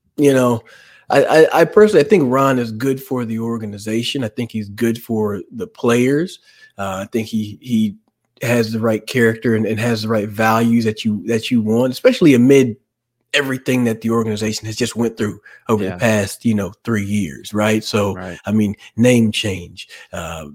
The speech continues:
Speaker 2: the whole new rebrand, and then also, you know, the, the, uh, workplace environment situations and all of that. I mean, to be real, he's, he's handled that situation admirably.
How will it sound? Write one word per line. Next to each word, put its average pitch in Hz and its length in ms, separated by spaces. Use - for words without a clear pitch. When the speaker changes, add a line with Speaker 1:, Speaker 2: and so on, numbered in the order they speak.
Speaker 2:
the - 100
whole 123 180
new 120 260
rebrand, 110 840
and 123 200
then 127 240
also, 131 640
you 120 180
know, 113 200
the, 107 340
the, 107 240
uh, 95 140
workplace 127 580
environment 120 640
situations 110 800
and 104 180
all 143 320
of 107 200
that. 117 320
I 127 40
mean, 120 400
to - 80
be 160 160
real, 247 260
he's, 220 300
he's 160 240
handled 147 480
that 135 240
situation 117 720
admirably. 85 540